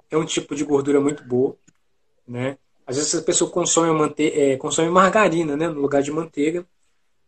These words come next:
É, mas a manteiga é muito boa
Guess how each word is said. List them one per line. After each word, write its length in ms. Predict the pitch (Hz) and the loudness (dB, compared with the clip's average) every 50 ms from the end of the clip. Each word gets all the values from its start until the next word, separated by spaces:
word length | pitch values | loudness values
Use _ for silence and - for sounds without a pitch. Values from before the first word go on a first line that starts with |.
| _ _ - | _ _ -8
É, 640 | 127 127 127 127 123 123 123 123 120 117 113 117 - - - _ _ _ _ _ _ _ | -6 -4 -2 -2 -2 -2 -2 -2 -2 -2 -2 -4 -6 -12 -20 _ _ _ _ _ _ _
mas 160 | 139 139 139 | -6 -2 0
a 60 | 143 | 2
manteiga 300 | 147 151 151 - 151 156 | 2 2 2 4 4 6
é 40 | 156 | 6
muito 220 | 156 180 202 190 160 | 4 4 2 -2 4
boa 360 | 139 135 143 175 208 208 | 6 6 8 8 6 2